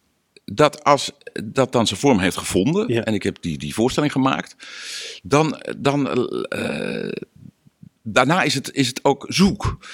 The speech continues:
Speaker 1: Ik heb niet meteen tijdens die voorstelling of in de volgende voorstelling en ook terwijl ik aan het spelen ben, kan ik heel goed dagenlang helemaal niet denken aan, aan iets maken of iets scheppen.
Speaker 2: Dan sta je
Speaker 1: En
Speaker 2: gewoon
Speaker 1: voor,
Speaker 2: uit, ja.
Speaker 1: voor een echte schilder of een echte dichter is dat onmogelijk. Die staan altijd aan.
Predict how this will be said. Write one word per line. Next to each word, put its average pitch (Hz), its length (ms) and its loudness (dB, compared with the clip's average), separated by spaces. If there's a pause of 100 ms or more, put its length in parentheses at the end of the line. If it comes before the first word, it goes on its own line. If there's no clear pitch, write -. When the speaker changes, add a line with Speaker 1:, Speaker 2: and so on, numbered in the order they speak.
(160)
Speaker 1:
Ik 127 120 0
heb 139 120 2
niet 185 140 2
meteen 170 580 4
tijdens 127 260 2
die 127 100 -6
voorstelling 117 360 0
of 85 60 0
in 87 60 -6
de 90 80 0
volgende 127 300 4
voorstelling 113 380 0
en 95 160 -2
ook - 260 -2 (180)
terwijl 98 240 2
ik 98 60 0
aan 90 60 -6
het 90 80 -2
spelen 113 360 4
ben, 120 300 2 (300)
kan 131 120 0
ik 120 80 0
heel 156 180 2
goed - 340 -4
dagenlang 104 640 0 (100)
helemaal 139 400 2
niet 208 180 4
denken 180 300 2
aan, 87 280 -4
aan 87 160 -2
iets - 180 -2
maken 82 460 0 (220)
of - 120 -14
iets 78 140 -2
scheppen. - 320 -4 (120)
Speaker 2:
Dan 170 80 0
sta - 120 0
je 131 60 4
Speaker 1:
En 139 60 4
Speaker 2:
gewoon 139 180 2
Speaker 1:
voor, 156 60 2
Speaker 2:
uit, 117 280 0
ja. - 80 -2
Speaker 1:
voor 156 100 4
een 147 80 0
echte 143 240 0
schilder 113 520 4
of 92 160 -2
een 104 100 -4
echte 87 400 -4
dichter 90 460 -2 (300)
is 165 120 2
dat 135 140 4
onmogelijk. 131 440 2
Die 127 80 -6
staan 143 140 0
altijd 156 280 4
aan. 151 360 -4